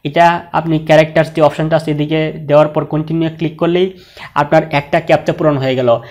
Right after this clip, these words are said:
আপনি যদি এভাবে এক হাজারটা ক্যাপচা পূরণ করেন তাহলে সাইট বেঁধে আপনাকে এক ডলার থেকে শুরু করে দুই ডলার, তিন ডলার বা পঞ্চাশ সেন্ট, ষাট, ষাট সেন্ট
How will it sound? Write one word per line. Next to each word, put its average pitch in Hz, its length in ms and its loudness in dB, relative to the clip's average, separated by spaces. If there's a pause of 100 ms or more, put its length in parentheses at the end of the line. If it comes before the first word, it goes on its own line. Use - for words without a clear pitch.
(220)
আপনি 151 240 -2
যদি 170 240 2
এভাবে 160 320 0
এক 147 160 -2
হাজারটা 175 260 -2
ক্যাপচা 156 280 -4
পূরণ 156 260 -2
করেন 151 300 0
তাহলে 156 340 -2 (500)
সাইট 151 360 2 (100)
বেঁধে 170 220 2
আপনাকে 151 380 -2 (140)
এক 147 220 0
ডলার 156 240 0
থেকে 165 240 -4 (600)
শুরু 170 200 -2
করে 160 220 2
দুই 151 180 0
ডলার, 160 200 0
তিন 160 220 -4
ডলার 156 220 4
বা 147 120 2
পঞ্চাশ 147 400 -2
সেন্ট, 160 260 -6
ষাট, 143 200 -4 (220)
ষাট 147 200 0
সেন্ট 165 280 -6